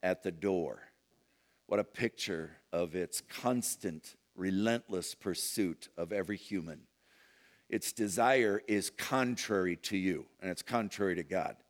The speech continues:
New American Standard translates that little phrase, "Its desire is for you.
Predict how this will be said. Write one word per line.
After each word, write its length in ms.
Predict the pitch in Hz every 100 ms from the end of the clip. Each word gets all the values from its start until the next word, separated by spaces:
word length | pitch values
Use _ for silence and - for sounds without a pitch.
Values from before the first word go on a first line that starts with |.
| _ _ _ _ _ _ _ -
New 140 | 110 113
American 340 | 113 110 104
Standard 420 | - 127 110 101
translates 800 | - 110 107 - - 104 101 -
that 200 | 104 101
little 200 | 104 95
phrase, 720 | 95 101 95 92 87 - - -
"Its 220 | 98 -
desire 580 | - 98 110 98 98 107
is 260 | 104 95 -
for 400 | - - 127 113
you. 320 | 87 82 82